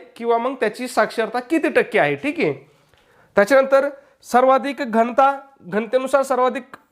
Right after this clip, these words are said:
कोणत्या राज्याची जास्त आहे? तर ती बिहारची आहे. आणि ती किती आहे? एक हजार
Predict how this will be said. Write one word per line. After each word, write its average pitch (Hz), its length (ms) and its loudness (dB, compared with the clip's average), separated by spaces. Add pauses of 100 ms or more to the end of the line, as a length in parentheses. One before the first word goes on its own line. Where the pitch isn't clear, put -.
(760)
कोणत्या 240 260 4
राज्याची 254 320 -2
जास्त 247 260 0
आहे? 269 100 4
तर 269 180 0
ती 269 140 -6
बिहारची 247 460 0
आहे. 254 240 4
आणि 185 240 0
ती 226 120 -10
किती 254 220 -4
आहे? 247 260 4 (640)
एक 214 260 2
हजार 262 260 2